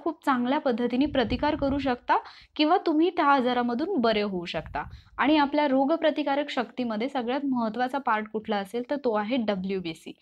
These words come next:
आणि त्यामुळे मला असं वाटतं की maybe याच्यावरती आपल्याला क्वेश्चन, आपण एखादा क्वेश्चन एक्स्पेक्ट करू शकतो. ओके, तर त्यामुळे आपण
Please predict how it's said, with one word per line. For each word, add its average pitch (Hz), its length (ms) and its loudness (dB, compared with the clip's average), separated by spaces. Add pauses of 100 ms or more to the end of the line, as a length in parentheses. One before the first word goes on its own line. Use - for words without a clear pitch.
(240)
आणि 247 180 4
त्यामुळे 277 360 4
मला 254 300 4
असं 277 260 2
वाटतं 269 340 0
की 349 60 -4
maybe 302 280 0
याच्यावरती 254 520 0
आपल्याला 247 300 -2
क्वेश्चन, 262 420 -2 (180)
आपण 330 220 2
एखादा 302 340 2
क्वेश्चन 285 380 -4
एक्स्पेक्ट 277 460 -4
करू 233 200 2
शकतो. 196 360 -2
ओके, 262 160 0 (880)
तर 247 40 4
त्यामुळे 269 380 4
आपण 302 200 2